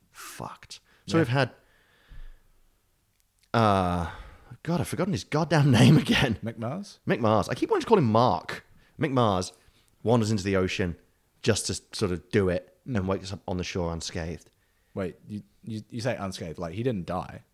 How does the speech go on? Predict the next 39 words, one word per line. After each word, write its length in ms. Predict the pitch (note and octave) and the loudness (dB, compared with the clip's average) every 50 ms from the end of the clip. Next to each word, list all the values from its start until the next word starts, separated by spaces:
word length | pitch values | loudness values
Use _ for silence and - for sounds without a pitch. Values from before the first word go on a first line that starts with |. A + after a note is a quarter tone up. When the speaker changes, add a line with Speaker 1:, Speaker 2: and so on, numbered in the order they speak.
| _ | _
Speaker 1:
No, 140 | - B2 F#3+ | 2 4 4
he 80 | E3 B2 | 4 4
was 100 | B2+ - | 2 0
fine. 300 | - C#3+ C3+ - C#2+ - - | -2 -2 -4 -4 -6 -10 -14
Speaker 2:
He 160 | - - A2+ G#2+ | -8 -6 -6 -6
fucking 460 | - - - C3+ - - A2+ F#2+ F#2 | -6 -6 -8 -8 -8 -8 -10 -10 -10
should 280 | - - - C#3+ D3 G#2+ | -10 -6 -4 -4 -4 -2
have. 360 | F2+ F2 E2+ F#2 B2 - - _ - | -4 -6 -6 -6 -8 -12 -14 _ 2
Speaker 1:
Yeah, 200 | F#3 G#3 D#3 - - - | 4 4 4 2 0 -2
he 80 | D3+ F3 | 0 2
wo-, 260 | E3 F#3 F#3+ G3 - | 4 4 4 4 4
he 100 | C3+ F#3+ | 2 2
just 180 | G3+ G#3+ - - | 2 4 2 4
woke 240 | C3+ E3+ F3+ F3 F#3+ | 6 6 6 4 4
up 80 | - | 0
on 120 | E3+ E3 D#3+ | 2 0 0
the 60 | C#3+ | 0
beach, 380 | A#2 D3+ F#3+ D#3 - - - | 0 -2 -4 -4 -6 -6 -2
like, 140 | D#3+ C3+ - - | -2 -2 0 0
in 120 | D3 D3 | 0 0
the 60 | C#3 | 0
sun 280 | B2 - - D3+ E3 B2 | -2 0 0 0 0 2
the 60 | F#2+ | 0
next 180 | G2+ A#2+ - - | -2 -2 -4 -4
morning, 320 | A2+ A2+ C#3+ C#3+ G2+ F2+ | -2 -2 -2 -2 -2 -2
Speaker 2:
Oh 60 | F2+ F#2 | 0 0
Speaker 1:
like, 200 | F2+ F#2 G#2+ F2+ | 0 -2 -2 -6
Speaker 2:
my 100 | C#2 C#2 | -8 -4
Speaker 1:
drying 340 | F#2+ G2+ G#2 G#2 G#2+ A2 E2+ | 0 2 4 4 4 2 2
Speaker 2:
God. 100 | A#2 D3 | 0 0
Speaker 1:
out. 240 | C#3 F2+ - - _ _ _ _ _ _ _ _ _ _ _ _ - | -2 -4 -6 -10 _ _ _ _ _ _ _ _ _ _ _ _ -2
Um, 340 | G#2+ G2+ G2 G2 G2 F#2+ - _ _ _ _ _ _ _ _ _ _ - | 0 2 2 2 0 0 -4 _ _ _ _ _ _ _ _ _ _ -4
Nikki 300 | A#2 C3 E3+ - F3+ C3+ | -2 -2 -2 -2 -2 -6
Sixx 340 | - - D#3 C#3 - - - - _ _ _ _ - | -2 0 0 0 0 -2 -12 -12 _ _ _ _ -2
actually 420 | - - - - - A2 F#2+ F#2 | -2 -2 -2 -6 -6 -4 -4 -4
dies 460 | E2+ F2+ F2 E2+ F2 F#2+ G#2 G#2 - - _ _ _ _ _ _ _ _ - | -4 -4 -4 -4 -4 -4 -6 -6 -8 -12 _ _ _ _ _ _ _ _ -4
and 220 | - A#2+ A2+ G#2+ G2+ | -2 0 0 0 -2
comes 280 | - A#2 G#2+ G2+ F#2+ F2 | -2 -2 -2 -2 -2 -2
back. 480 | F#2 G2+ F#2+ E2+ E2+ - - - - | 0 0 0 0 -2 -6 -12 -18 -20